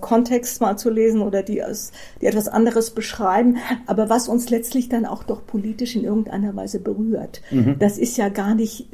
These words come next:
Speaker 1: so fremd für uns
Speaker 2: Mhm.
Speaker 1: oder nicht so fern
Speaker 2: Mhm.
Speaker 1: von uns. Und auch wir haben ja eine so eine nationale Geschichte hinter uns.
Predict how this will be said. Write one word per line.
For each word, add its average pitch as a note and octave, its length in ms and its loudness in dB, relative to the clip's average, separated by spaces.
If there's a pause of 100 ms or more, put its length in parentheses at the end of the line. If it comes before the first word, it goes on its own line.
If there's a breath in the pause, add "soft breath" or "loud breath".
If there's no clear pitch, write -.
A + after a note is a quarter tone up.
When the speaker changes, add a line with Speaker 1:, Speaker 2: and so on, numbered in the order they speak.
Speaker 1:
so A3 280 0
fremd G#3 540 0
für - 200 -4
uns G#3 220 4
Speaker 2:
Mhm. G3+ 60 2
Speaker 1:
oder G3 100 2
nicht G#3+ 160 4
so F#3+ 140 -2
fern A3+ 380 2
Speaker 2:
Mhm. G3 120 6
Speaker 1:
von F3+ 140 -2
uns. F3 320 -6 (240 loud breath)
Und G#3 220 4
auch G#3 200 0
wir G#3 380 4
haben A3+ 260 6
ja G#3+ 200 0
eine G3+ 260 2
so G#3+ 140 -2
eine G#3 200 4
nationale G3+ 800 0
Geschichte A3 480 -6
hinter B3 340 2
uns. G#3+ 220 0